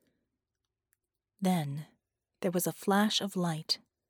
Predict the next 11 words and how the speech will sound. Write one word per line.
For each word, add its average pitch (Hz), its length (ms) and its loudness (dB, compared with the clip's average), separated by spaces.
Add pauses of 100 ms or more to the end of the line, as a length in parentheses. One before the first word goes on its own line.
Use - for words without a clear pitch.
(420)
The 233 80 10
camera 285 480 6
whited 226 420 2
out 233 220 4
for - 160 0
a 220 100 8
moment 220 440 4
simultaneously 247 1000 2
with 180 220 2
Vicky's 185 340 2
gasp. 185 480 -2